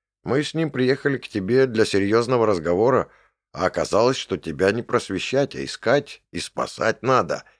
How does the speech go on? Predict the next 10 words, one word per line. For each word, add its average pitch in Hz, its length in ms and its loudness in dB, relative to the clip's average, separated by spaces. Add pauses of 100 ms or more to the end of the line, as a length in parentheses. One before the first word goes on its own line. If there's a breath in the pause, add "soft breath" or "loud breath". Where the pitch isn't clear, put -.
(540 soft breath)
Но 107 260 2
если 113 460 2
ты 123 220 0
плохо 101 420 0
себя 98 360 0
чувствуешь..." 110 920 -6 (380)
"Я 95 200 0
отлично 123 520 0
себя 120 240 0
чувствую", 110 640 0